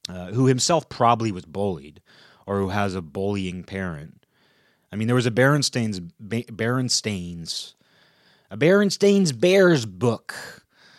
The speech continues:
that I read when I was a kid, and it was, like, this little girl who's a bully to the, to the little girl in the Ber-, the perfect little Berenstain family. You know, they're,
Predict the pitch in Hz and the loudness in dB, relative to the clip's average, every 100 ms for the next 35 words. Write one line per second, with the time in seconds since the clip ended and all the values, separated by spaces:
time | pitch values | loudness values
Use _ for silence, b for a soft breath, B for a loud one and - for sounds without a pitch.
0 | b b b b 107 117 117 120 113 117 | b b b b 0 2 4 4 4 0
1 | 98 92 - - 131 110 104 98 104 104 | 0 -4 -8 0 4 4 2 0 -2 -2
2 | 101 101 104 - 120 117 101 107 110 113 | -2 -4 -6 -4 0 0 0 0 2 4
3 | 104 101 95 85 104 104 104 98 98 95 | 2 0 -4 -6 -2 0 0 -2 -4 -8
4 | 92 95 85 107 95 92 104 98 101 98 | -6 -8 -8 -8 -6 -4 -4 -4 -6 -4
5 | 98 95 92 85 95 101 104 208 - 120 | -2 -2 -6 -6 -6 -6 -6 -10 -2 0
6 | 110 - 110 98 98 104 104 95 - 87 | 0 -4 -4 -4 -2 -2 -2 -4 -6 -10
7 | 85 87 85 87 90 90 90 90 | -10 -12 -12 -10 -10 -10 -10 -10